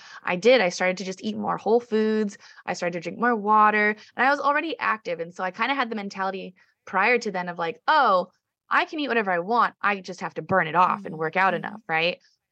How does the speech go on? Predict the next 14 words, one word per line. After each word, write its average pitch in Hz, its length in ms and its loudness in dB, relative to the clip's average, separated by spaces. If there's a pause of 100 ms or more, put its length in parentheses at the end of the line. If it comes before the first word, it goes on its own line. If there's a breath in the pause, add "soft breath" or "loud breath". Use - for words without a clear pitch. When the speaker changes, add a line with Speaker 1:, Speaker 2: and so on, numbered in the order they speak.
Speaker 1:
But 202 100 -2
I 190 100 0
learned 202 460 0 (120)
it's - 320 -14 (200)
what 160 580 0
you 196 280 -4
eat 190 360 -6
that 196 220 0
also 185 500 4
has 185 220 -4
a 180 40 -6
big 180 220 -4
impact 180 400 -6
on 175 340 -4